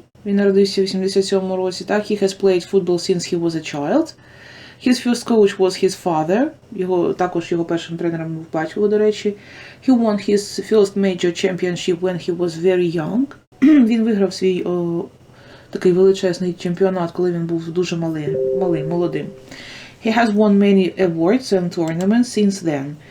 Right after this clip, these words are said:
Він виграв багато нагород і турнірів з того часу. Leo speaks Spanish and is interested in video games and spending time with his family. Ліо розмовляє іспанською і цікавиться відеоіграми, і проводить, е, час з родиною. He says, "You have to fight to reach your dream."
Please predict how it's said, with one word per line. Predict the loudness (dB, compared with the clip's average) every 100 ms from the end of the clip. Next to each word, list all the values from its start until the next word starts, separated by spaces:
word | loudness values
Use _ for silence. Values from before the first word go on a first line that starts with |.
| -20 -20 -6 2
Він | 6
виграв | 6 4 2
багато | 0 0 0 -2 -4
нагород | -6 -4 0 2 2 0
і | -2 0 0 2
турнірів | 2 2 0 -2
з | -4
того | -6 -6
часу. | -8 -8 -10 -12 -16 -20 -20 -10
Leo | 2 4 6
speaks | 4 2 0 0 -2
Spanish | 2 2 2 0
and | -2 0
is | 0 0
interested | 0 -2 0 0 2 -2 0
in | -2 2
video | 4 4 4
games | 4 4 2 -2
and | -6
spending | -2 0 2 2 0
time | -2 -2 -4
with | -4 -2
his | -2 -4
family. | -8 -6 -8 -10 -14 -20 -20 -20 -18 -2
Ліо | 0 4 4
розмовляє | 2 0 0 0
іспанською | -2 0 0 0 0 2 2
і |
цікавиться | -2 -2 0 0 2 0 0
відеоіграми, | 0 0 0 -2 -2 0 0
і | 0
проводить, | -4 -2 0 0 -2 -4
е, | -6 -4
час | 0 0
з | 0
родиною. | -4 -4 -6 -6
He | -2 -2
says, | 0 -2 0
"You | -4 -2
have | -2 -2 -6
to | -2
fight | 0 2 0 -2 0
to | 2
reach | 2 0 -2
your | -2 -4
dream." | -4